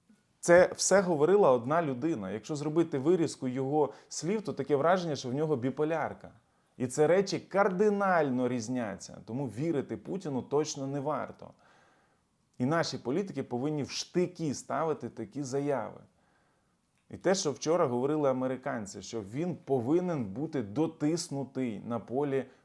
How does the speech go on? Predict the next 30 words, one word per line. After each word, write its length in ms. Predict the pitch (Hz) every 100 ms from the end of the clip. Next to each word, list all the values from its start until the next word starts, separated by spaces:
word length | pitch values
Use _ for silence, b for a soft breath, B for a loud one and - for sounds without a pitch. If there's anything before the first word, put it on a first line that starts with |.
| B
бою. 420 | 92 117 139 110 98
Тоді 280 | 107 107
він 160 | 135 107
зрозуміє, 600 | 92 110 101 110 143 151
що 140 | -
в 20 | 110
нього 180 | 127
немає 440 | 113 113 110 120 113
шансу 360 | 110 113 104
далі 300 | 101 113 107
рухатися. 600 | 104 113 - - - - - B B B B
А 100 | 98
те, 140 | 151
що 160 | 151 147
він 80 |
каже, 300 | 135 139 135
«Я 140 | 123 139
дойду 320 | 123 123 135
до 140 | 120
лінії 260 | 123 127 123
Донбасу 460 | 107 120 117 120 113
і 20 |
потім 300 | 117 117 110
піду 220 | 110 123
займатися 400 | 113 117 117 110
своїми 300 | 110 120 113
справами», 560 | 98 143 170 151 113 90 B B B
да, 360 | 95 139 135 98
знаємо 340 | 101 131 131
якими. 340 | 110 98 95